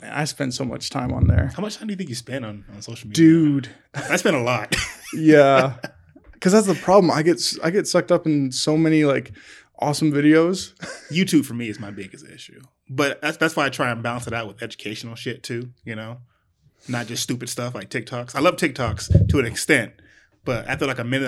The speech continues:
Speaker 2: of TikToking, I gotta watch something like, you know, religious or philosophy or politics to make myself feel better and smarter, <laughs> you know?
Speaker 1: Yeah, and that's, I mean, I get that.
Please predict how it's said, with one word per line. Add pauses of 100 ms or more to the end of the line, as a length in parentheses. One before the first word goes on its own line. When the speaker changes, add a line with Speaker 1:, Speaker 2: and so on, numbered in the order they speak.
(140)
Speaker 2:
of
TikToking,
I
gotta
watch
something
like,
you
know, (160)
religious (240)
or
philosophy
or
politics
to
make
myself
feel
better (180)
and
smarter, (300)
<laughs>
you
know?
Speaker 1:
Yeah, (160)
and
that's,
I
mean,
I
get
that.